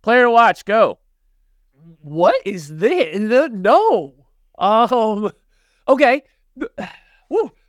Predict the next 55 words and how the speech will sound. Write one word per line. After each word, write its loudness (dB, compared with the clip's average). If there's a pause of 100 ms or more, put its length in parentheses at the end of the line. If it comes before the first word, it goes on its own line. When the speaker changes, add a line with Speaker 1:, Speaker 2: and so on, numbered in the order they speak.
Speaker 2:
The -2
first 0
round, -2
I 2
went -4
with -8
Travis -2
Kelce, -2
and -4
it -8
was -4
a -4
big -6
Rashee -10
Rice -8
game. -4
Then -2
I -4
came -8
back -4
and -6
went -4
with -8
Rashee -6
Rice, -2
and -6
it -6
was -4
a -6
little -6
bit -6
more -4
of -4
a -10
Travis -2
Kelce -4
game. -6
So -6
let's -2
just -4
keep -6
on -2
my 2
same -4
little, -4
uh, 0
path -2
here -4 (180)
and -4
take -2
the -2
Rashee -4
Kelce 0
combo. 0 (300)
Um, -2